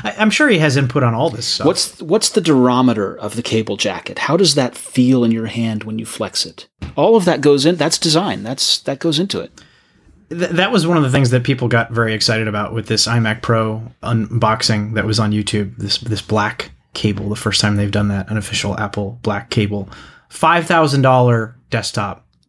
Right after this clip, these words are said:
Speaker 1: with up to eighteen
Speaker 2: Black cable.
Speaker 1: cores. And we're talking about a Lightning to U S B cable with a full-size U S B port, too, not even Lightning to U S B C.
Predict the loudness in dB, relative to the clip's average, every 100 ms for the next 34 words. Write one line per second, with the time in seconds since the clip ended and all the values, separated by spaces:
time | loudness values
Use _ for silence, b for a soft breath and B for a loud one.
0 | _ _ _ -6 -2 0 -2 -4 0 2
1 | 4 2 2 2 0 0 -4 -6 -6 b
2 | b -6 0 2 4 4 2 -4 -2 2
3 | 2 2 2 2 -2 -4 -4 -4 -4 -8
4 | B B B 2 2 0 4 4 6 4
5 | 4 4 4 2 2 0 0 0 -2 0
6 | 2 4 4 2 0 0 -2 0 0 -2
7 | -4 -4 -4 -4 -6